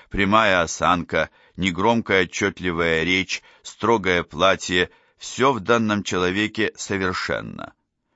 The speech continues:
По свидетельству современников, Герцена, например, Чаадаев появлялся в салонах и приковывал к себе внимание,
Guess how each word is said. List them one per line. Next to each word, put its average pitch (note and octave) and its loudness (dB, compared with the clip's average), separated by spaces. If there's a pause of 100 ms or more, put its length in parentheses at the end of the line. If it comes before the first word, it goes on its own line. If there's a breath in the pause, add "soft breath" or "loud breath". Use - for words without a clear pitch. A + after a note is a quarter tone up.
(260 soft breath)
По A2 4
свидетельству G#2+ -4
современников, G2 -2 (220)
Герцена, G2 -2
например, A2+ -2 (500)
Чаадаев A2+ 2
появлялся A2 0
в F#2+ -10
салонах A2+ -2
и F#2+ -2
приковывал G#2+ -2
к - -14
себе F#2 -4
внимание, E2+ -2